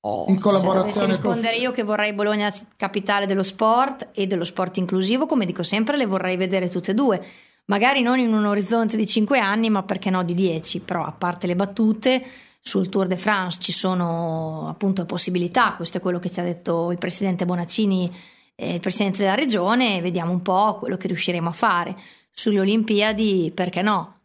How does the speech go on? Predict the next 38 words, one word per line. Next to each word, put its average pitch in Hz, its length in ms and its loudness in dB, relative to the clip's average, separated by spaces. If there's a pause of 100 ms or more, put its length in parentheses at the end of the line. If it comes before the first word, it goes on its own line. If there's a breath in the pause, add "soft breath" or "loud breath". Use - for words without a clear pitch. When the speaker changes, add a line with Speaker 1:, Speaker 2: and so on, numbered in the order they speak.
(120)
Speaker 2:
Mm. 120 40 -2
Speaker 1:
Magari 185 320 0
anche 190 180 -2
i 185 40 0
prossimi 185 340 0
mondiali 175 360 0
di 180 80 0
calcio 175 280 -2
femminile. 170 540 0
Chiudo 190 260 0
con 190 120 0
una 180 140 0
battuta 190 340 0
che 196 80 2
mi 190 100 4
riguarda. 196 440 0
Speaker 2:
<laughs> - 20 0
Esatto, 202 440 4
poi 294 340 2
mi 247 100 4
sono 294 240 0
dimenticato, 240 640 0
sport 254 420 2
e 240 80 2
dis-, 220 300 2
disabilità, 220 720 4
avete 247 280 2
qualcosa 214 480 2
in 208 260 2
programma? 233 600 2
Perché 202 240 0
comunque 226 840 2
abbiamo 190 200 0
parlato 202 200 2
di 190 60 6
sport, 226 320 2
sport, 214 300 0
sport, 233 720 2